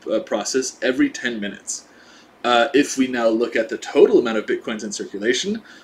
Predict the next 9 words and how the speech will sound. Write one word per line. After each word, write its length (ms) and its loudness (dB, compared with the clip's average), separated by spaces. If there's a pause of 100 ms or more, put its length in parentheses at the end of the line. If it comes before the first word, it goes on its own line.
(300)
two 200 4
point 360 -2
one 380 -6
two 220 -6
five 400 -4
Bitcoins 540 -4
per 220 0
ten 280 -6
minutes, 540 -6